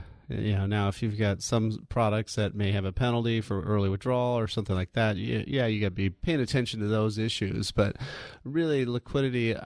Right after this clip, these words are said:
you don't get rewarded for liquidity right now. So having some, having the right amount, but not having over. So you don't wanna have everything invested. Like, if you have a,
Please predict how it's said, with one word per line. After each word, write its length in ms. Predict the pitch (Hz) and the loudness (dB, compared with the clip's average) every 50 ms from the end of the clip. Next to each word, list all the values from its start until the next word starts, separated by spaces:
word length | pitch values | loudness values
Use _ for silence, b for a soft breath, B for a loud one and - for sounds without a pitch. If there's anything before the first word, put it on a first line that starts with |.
| - - | -10 -4
you 160 | 127 135 131 | -2 -2 0
don't 220 | 127 151 151 139 | 2 2 2 2
get 100 | 120 123 | 2 0
rewarded 360 | 113 113 110 110 110 107 107 - | 0 2 2 2 2 2 0 0
for 100 | - 101 | -2 -4
liquidity 500 | 95 98 - - 107 98 98 92 95 95 | -4 -4 0 0 0 2 2 0 0 0
right 160 | 98 95 - | 0 0 0
now. 240 | 104 101 95 92 95 | 2 2 2 2 0
So 400 | - - - 127 117 113 107 B B B B B B B | -2 -2 -2 0 0 0 -2 B B B B B B B
having 360 | - 135 143 143 147 139 127 | -4 -2 0 2 2 0 0
some, 360 | - - - 117 117 123 127 | -2 -2 -2 0 0 2 2
having 240 | 123 123 113 113 107 | 2 2 0 0 -2
the 80 | 98 | -2
right 240 | 92 98 104 113 123 | 0 0 2 2 2
amount, 380 | 131 127 131 131 131 - - - B B B B B B B B | 2 0 0 0 -2 -4 -6 -10 B B B B B B B B
but 320 | 123 113 120 120 110 - - | -4 0 2 0 0 2 0
not 240 | 117 117 - - | 0 0 2 2
having 260 | 110 113 104 101 98 98 | 0 0 0 0 2 2
over. 300 | 95 95 90 - 76 - | 2 0 0 -2 -6 -6
So 140 | - - | -4 -2
you 120 | 120 127 135 | 0 0 0
don't 140 | 156 147 135 | 0 0 2
wanna 140 | 127 120 | 2 2
have 200 | 120 107 101 95 - | 2 2 0 -2 -2
everything 560 | - 117 117 113 113 107 - - 107 104 101 | 0 0 2 2 2 0 0 0 0 0 0
invested. 540 | 101 98 98 98 101 98 - - - 101 95 | 0 0 0 2 2 0 0 0 -2 0 0
Like, 200 | 101 98 92 - | 2 0 0 -2
if 100 | 104 - | -2 -2
you 60 | 110 | 0
have 80 | 101 98 | 2 2
a, 180 | 98 95 92 | 2 2 0